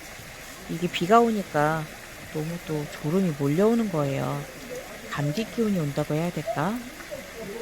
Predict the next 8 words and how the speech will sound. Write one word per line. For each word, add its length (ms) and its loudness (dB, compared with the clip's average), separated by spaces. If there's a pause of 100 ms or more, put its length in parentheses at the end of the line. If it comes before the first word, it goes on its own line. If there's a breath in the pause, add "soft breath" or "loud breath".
요즘 400 6 (100)
코로나 360 6
바이러스 500 4
때문에 600 0
감기 280 -2
걸리면 340 4
안 140 -2
되잖아요. 680 2